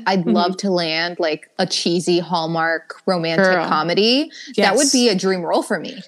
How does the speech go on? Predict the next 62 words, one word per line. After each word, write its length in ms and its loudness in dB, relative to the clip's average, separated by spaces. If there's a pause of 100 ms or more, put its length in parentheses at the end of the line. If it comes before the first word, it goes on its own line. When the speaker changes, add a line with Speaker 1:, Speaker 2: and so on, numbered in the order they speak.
Speaker 2:
Let 100 4
me 140 4
tell 160 4
you 100 4
something. 380 0
And 200 -2
once 300 0
you 140 4
book 260 -2
one 300 -2
Hallmark 580 -2
or, 220 0
oh, 320 -2
Lifetime, 520 -4
by 140 -6
the 80 -6
way, 180 -2
is 120 -6
popping 340 -4
up 100 -2
a 80 -4
lot 400 -2
in 100 -4
Florida. 440 -4 (340)
Speaker 1:
Oh, 140 4
Speaker 2:
Um, 180 2
Speaker 1:
yes. 440 -2
I've 160 0
been 100 0
in 140 2
a 40 2
Speaker 2:
yes. 120 0
Speaker 1:
few 160 2
of 160 -2
those 600 -4
as 80 -6
an 220 4
Speaker 2:
Yes. 160 0
Speaker 1:
extra, 400 0
but, 160 0
you 120 -2
know, 160 2
I've 140 -2
been 180 2
in 120 2
them. 240 -4
<laughs> 60 -20
Speaker 2:
Hey, 440 2 (100)
hey, 280 2
but 240 -2 (380)
get, 280 0
get, 340 -2
get 200 -2
a, 240 -2
get 140 -6
a 80 -6
speaking 400 -6
role 200 -4
in 60 -4
Lifetime 580 -4
or 80 -4
Hallmark, 560 -4